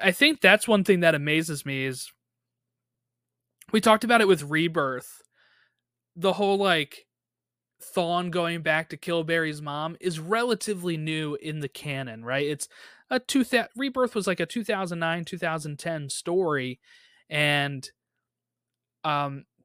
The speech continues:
that really is now, like, a staple that only three years later or four years later in the real world, they use that whole thing in the Flash T V show. They, like, it has become cemented in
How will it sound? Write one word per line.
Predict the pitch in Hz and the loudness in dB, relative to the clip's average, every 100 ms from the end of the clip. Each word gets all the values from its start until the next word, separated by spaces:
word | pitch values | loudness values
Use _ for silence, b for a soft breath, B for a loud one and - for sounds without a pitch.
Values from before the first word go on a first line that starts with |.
| - | 4
that | 165 190 165 | 6 6 2
really | 185 196 175 | 0 2 2
is | 160 | 2
now, | 156 165 | 2 4
like, | 190 156 | 4 0
a | 147 | -2
staple | - 190 202 165 | 0 0 2 0
that | 156 | 0
only | - 170 160 | 0 -4 -6
three | - 165 208 | -6 -4 0
years | 202 170 151 | 0 0 -2
later | 143 175 220 139 135 135 - | -4 -2 0 -2 -4 -8 -12
or | 147 | -14
four | - 185 | -8 -4
years | 180 156 147 | -2 -2 -4
later | 156 156 151 | -4 0 -2
in | - 156 147 143 139 _ _ _ _ | -2 -8 -10 -10 -14 _ _ _ _
the | 160 | -8
real | 139 220 320 | 0 0 2
world, | 156 143 190 185 | 0 0 -2 -4
they | |
use | 208 247 214 | -2 -2 0
that | 220 208 | 0 0
whole | 226 | -2
thing | 214 240 233 | -2 -2 -2
in | 226 | -4
the | |
Flash | 220 233 233 - | -4 -2 -4 -4
T | 247 | -8
V | 254 277 | -6 -6
show. | - 156 | -4 -4
They, | 127 185 - | -4 -8 0
like, | 202 170 b b b b b - | 0 0 b b b b b -4
it | 220 | -2
has | 247 220 | 0 -2
become | - 202 226 202 | -4 -4 -2 -2
cemented | - 196 262 185 139 - _ _ _ _ _ _ | -2 -2 -4 -4 -8 -10 _ _ _ _ _ _
in | 185 190 190 | 0 2 0